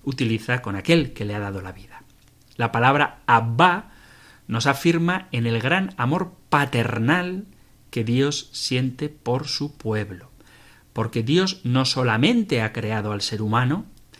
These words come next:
sino que desea tener una relación de intimidad, de amor, de amistad con Él, con cada uno de nosotros,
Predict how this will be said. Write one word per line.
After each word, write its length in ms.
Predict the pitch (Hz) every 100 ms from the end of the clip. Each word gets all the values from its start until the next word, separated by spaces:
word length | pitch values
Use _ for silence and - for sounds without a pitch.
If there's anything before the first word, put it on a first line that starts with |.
| -
sino 280 | - 147 151
que 120 | 160
desea 460 | 160 120 - 156 170
tener 340 | 160 135 165 -
una 220 | 139 165
relación 880 | - 110 101 104 - 151 190 202 190
de 80 | 123
intimidad, 760 | 110 104 104 101 107 135 175
de 160 | 160 101
amor, 420 | 95 113 165 160
de 80 | 120
amistad 640 | 101 98 - - 131 156 - -
con 280 | - 139 165 - -
Él, 380 | 120 110 92 - - - -
con 220 | 110 101
cada 320 | - 190 190
uno 180 | 139 123
de 80 | 104
nosotros, 640 | 101 - 92 - - -